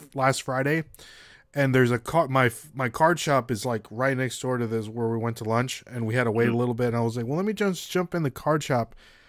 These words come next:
Speaker 1: and get a, you know, get a couple Pokemon packs." And, um, they called me when I was checking out, and so I come out, and we opened up, I was like, "Okay, you open up this pack, I'll open up this pack."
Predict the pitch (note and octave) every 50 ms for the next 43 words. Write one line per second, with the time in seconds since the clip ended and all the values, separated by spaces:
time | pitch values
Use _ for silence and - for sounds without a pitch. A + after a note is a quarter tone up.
0 | _ _ _ _ _ _ - B2+ B2 B2+ C#3+ C#3+ C3+ C3 B2 A#2+ - A#2 B2+ E3
1 | D3+ C#3 C3 B2 F#3 F3 D3 A2+ - D#3 - C#3 A2+ - D3+ C#3 C#3 - D3 D3
2 | D3 D3 C#3+ - D3+ D3+ D3+ D#3 D3 - - - - - - - - - - _
3 | - - C#3 C#3 C3 B2 B2 B2 A#2 A#2 A2+ A2 G#2+ G#2 G2+ G2+ - _ _ -
4 | - - C3 C3 - - D3 D3+ D3+ C#3 C3+ B2+ A#2+ A#2 A#2 A#2 A#2 A2+ A2+ -
5 | - B2+ A#2 - B2+ A#2+ B2 C3+ D3 D#3 D3 - - - - - - - _ _
6 | - B2+ A2+ B2 B2+ A#2 A2+ - D3 D3 C3+ C3+ C3+ C#3 C#3 C#3+ A2 A#2 B2 B2
7 | B2+ B2 B2+ C3+ C3+ - D3 B2+ C3+ C3+ C3+ - - - - - - - - -
8 | - C3+ C3+ C3 B2 B2 C3 B2+ C3 C#3+ C3 C#3+ C3 A#2+ B2 D3 D#3+ D#3+ D3 D#3+
9 | C#3+ C#3+ C#3 C#3 C#3+ C3 - - C#3 C3+ A#2+ - C3 B2 B2 A#2+ - A#2 A#2 A2+
10 | - B2 A2+ - - A#2+ A2+ A2 G#2 - -